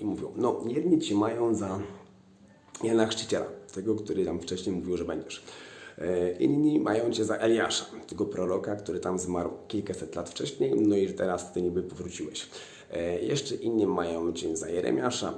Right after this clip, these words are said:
albo za jednego z proroków, czyli za gościa, który mówi sporo ważnych rzeczy na temat Boga”. I Jezus tak słucha,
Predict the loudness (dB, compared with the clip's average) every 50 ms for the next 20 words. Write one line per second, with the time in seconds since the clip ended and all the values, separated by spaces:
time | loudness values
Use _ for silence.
0 | -4 -2 -2 -2 -2 -2 -4 -4 -4 -4 -4 -4 -4 -4 -4 -4 -6 -6 -8 -8
1 | -6 -6 -4 -4 -4 -4 -2 -4 -4 -4 -8 -12 -12 -8 -4 2 4 4 4 4
2 | 4 -2 -2 -2 -2 -2 -2 -4 -6 -6 -6 -6 -8 -8 -4 -2 -2 0 0 -2
3 | -4 -6 -10 -10 -6 -4 -2 0 0 0 -2 -4 -6 -10 -8 -6 -6 -6 -6 -4
4 | -6 -6 -4 -4 -6 -6 -6 -6 -8 -8 -8 -6 -6 -6 -6 -6 -6 -6 -6 -6
5 | -6 -8 -14 -16 -20 -20 -20 -20 -20 -20 -20 -20 -20 -20 -20 -20 -20 -20 _ _
6 | -4 0 2 4 4 4 4 4 2 2 2 -4 -4 -4 -6 -6 -6 -6 -4 -4
7 | -4